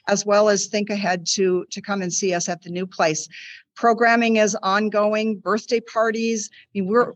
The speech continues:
we're still doing it. That's been another one of our challenges, is to make sure that we're still serving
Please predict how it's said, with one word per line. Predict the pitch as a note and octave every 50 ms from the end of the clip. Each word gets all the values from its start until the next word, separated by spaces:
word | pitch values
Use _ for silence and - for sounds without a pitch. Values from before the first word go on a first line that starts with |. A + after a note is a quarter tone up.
| _
we're | F#3 F#3+ G3+ G#3+ G#3 F#3+
still | - - - - B3+ A#3 A3
doing | G3+ A#3+ B3 B3 A#3
it. | G3+ F3+ -
That's | F3+ A#3 C4+ - -
been | - C#4 C#4
another | C4+ A#3+ A3 G#3+ G#3+ A3+ B3+ B3
one | A3+ G3+ - A#3 C#4
of | A#3+ A#3+
our | G3+ G3
challenges, | F#3+ - - B3+ - - F#4+ D#4+ B3+ - G3+ F#3+ F3+ G3
is | G3 F#3+
to | - A#3
make | A3 G#3+ A3+ C4+ C#4
sure | - - - - C#4+ D4 D4+
that | B3+ B3 -
we're | G3+ G#3+ G#3+
still | - - - - C#4 D4 D#4+ E4
serving | C#4+ - - - C4 C#4 D4 D#4 C4 C4 A#3 G3 F#3 F3+